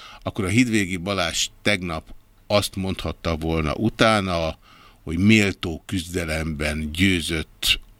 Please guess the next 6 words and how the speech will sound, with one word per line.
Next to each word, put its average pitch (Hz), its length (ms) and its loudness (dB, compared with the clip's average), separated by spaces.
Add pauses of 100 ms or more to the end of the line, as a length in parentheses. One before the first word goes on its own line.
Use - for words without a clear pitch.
(160)
a 78 180 -4
rónai 110 800 4
és 90 180 0
a 80 100 0
rónai 87 480 2
igazsága, 90 1080 2